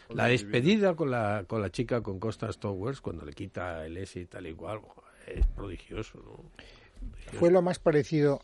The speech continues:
Speaker 3: a un amigo que puedo tener yo en fuera
Speaker 2: Bueno,
Speaker 3: o no?
Speaker 2: pero por corregirte, por corregirte, es que cuando fracasa en The Big Trail, como dice José Luis, rueda, pues, veinte, treinta películas en los años treinta, muchas de ellas de episodios, otras de,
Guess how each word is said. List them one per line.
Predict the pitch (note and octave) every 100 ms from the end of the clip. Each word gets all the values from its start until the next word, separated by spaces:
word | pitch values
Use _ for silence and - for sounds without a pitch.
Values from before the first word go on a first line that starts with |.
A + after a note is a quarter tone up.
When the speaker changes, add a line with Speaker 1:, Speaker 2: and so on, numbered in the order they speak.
| -
Speaker 3:
a | C#3+
un | D3+
amigo | C#3 D3 C3+ A#2
que |
puedo | A2+ C3
tener | B2+ B2+
yo | B2
en | A#2
fuera | C#3
Speaker 2:
Bueno, | G#2 F#2
Speaker 3:
o |
no? | -
Speaker 2:
pero | C3+
por | B2 C3
corregirte, | C#3 C3 - E3+ - A#2 -
por | C3+ B2+ -
corregirte, | A#2+ A#2 C#3+ A#2 - -
es | E3 E3
que | D3+ A#2+
cuando | - B2 A#2
fracasa | B2+ B2+ F3+ G#3+
en | E3+
The | D#3
Big | D3+ -
Trail, | D#3+ F#3 E3+
como | A#2+ G#2+
dice | B2 C3 D3+
José | C#3 B2+
Luis, | A#2 D3+ - - - - -
rueda, | - A#2+ E3+ G#3+ A#3 -
pues, | - - - _
veinte, | B2+ C#3+ G3 D3+
treinta | A#2 D#3+ G3+ G3
películas | F3+ F3 F#3 D#3+
en | D#3+
los | C#3
años | E3 F3 D#3+
treinta, | - F#3 F3 G3 - - -
muchas | A#2 C#3 C3
de | D3
ellas | E3 D3+
de | A#2
episodios, | A#2 - - B2+ F2+
otras | G#2 A2+ D#3 D3
de, | B2 G#2+